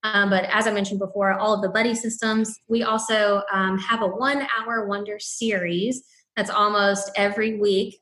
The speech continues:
Um, this week, we actually heard from Tony Detter. He's our C E O. Um, it was super awesome, so fantastic.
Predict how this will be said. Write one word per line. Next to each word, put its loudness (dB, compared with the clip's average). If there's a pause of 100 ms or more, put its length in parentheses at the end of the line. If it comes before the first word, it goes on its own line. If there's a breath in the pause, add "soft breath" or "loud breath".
Um, 4
this 2
week, 2
we 0
actually -2
heard 0
from 2 (120)
Tony -2
Detter. -4
He's -4
our -6
C -8
E -2
O. 0 (480 loud breath)
Um, 2
it 0
was -4
super 0
awesome, 0
so -2
fantastic. -4